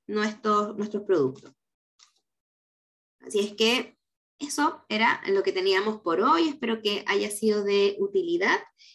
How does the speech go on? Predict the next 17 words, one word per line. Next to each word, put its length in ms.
Y 440
nos 200
vemos 680
el 340
próximo 640
lunes, 880
eh, 340
que 380
corresponde 640
al 200
lunes, 800
em, 800
lunes, 320
lunes 260
veintidós 720
de 300
noviembre, 800